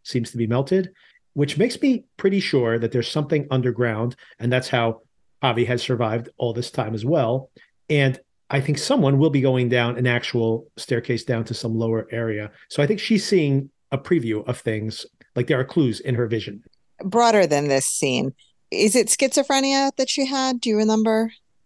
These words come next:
Speaker 1: I think that's what they diagnosed her with.
Speaker 2: I mean, there's no way that some of what's happening is not the result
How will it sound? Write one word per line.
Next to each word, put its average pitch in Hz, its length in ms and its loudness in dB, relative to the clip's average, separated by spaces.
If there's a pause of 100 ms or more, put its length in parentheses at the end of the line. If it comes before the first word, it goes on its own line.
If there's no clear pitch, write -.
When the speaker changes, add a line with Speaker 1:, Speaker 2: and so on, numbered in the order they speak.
(140)
Speaker 1:
I 160 60 4
think 208 140 -2
that's 262 120 0
what - 80 -16
they 151 80 2
diagnosed 127 520 2
her 110 80 0
with. 110 380 -4 (320)
Speaker 2:
I 240 80 2
mean, 285 180 2
there's 311 280 4
no 330 260 2
way 208 360 2
that 147 280 -2 (320)
some 240 720 0
of 139 180 -2
what's 143 260 -4
happening 147 500 -2
is 156 200 -2
not 165 300 2
the 131 100 -2
result 139 560 0